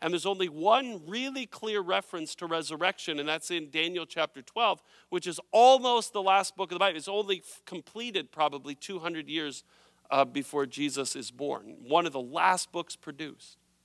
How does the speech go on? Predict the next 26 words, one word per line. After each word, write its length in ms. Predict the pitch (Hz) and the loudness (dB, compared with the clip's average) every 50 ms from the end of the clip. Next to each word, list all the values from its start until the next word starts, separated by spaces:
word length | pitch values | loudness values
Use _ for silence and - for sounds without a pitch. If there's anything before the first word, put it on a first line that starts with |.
| _ _ _ _ _ _ _ _ _ _ _ _ _ _ _ _ _ _ _ _ | _ _ _ _ _ _ _ _ _ _ _ _ _ _ _ _ _ _ _ _
So 140 | - 196 190 | -2 2 4
they 120 | 214 226 | 4 4
say, 140 | - - 214 | 4 2 0
"We 120 | 190 240 | 2 2
don't 140 | 269 269 220 | 0 0 -2
believe 260 | 226 233 247 262 247 | -2 -4 -4 -4 -2
in 80 | 247 220 | 0 0
resurrection 520 | 196 180 156 156 170 160 147 - - - | 0 0 0 0 -2 -2 -2 -2 -6 -12
'cause 120 | 156 147 156 | -16 -10 -8
we 120 | 202 226 | -4 -2
don't 160 | 226 202 - | -2 -2 -2
see 260 | - - 226 247 240 | -4 -6 -6 -2 -2
it 80 | 220 175 | -2 -2
in 80 | 170 160 | -2 -6
the 80 | 160 | -8
first 320 | - - 196 190 175 - - | -10 -8 -8 -8 -8 -6 -2
five 240 | 190 185 175 151 | 0 0 0 -2
books 260 | 147 180 175 - - - | -4 -8 -8 -8 -8 -12
of 60 | 165 | -10
the 60 | 151 | -2
Bible." 260 | 160 196 196 175 156 | 0 0 0 0 -2
So 140 | - - 175 | -4 -4 -6
if 100 | 156 139 | -6 -6
Jesus 540 | - - 254 269 294 240 262 247 202 - - _ - - - - _ | -6 -4 -2 -2 0 2 2 2 2 0 -6 _ -20 -20 -20 -12 _
is 100 | 180 170 | -8 0
gonna 220 | 160 190 180 180 | 0 2 2 2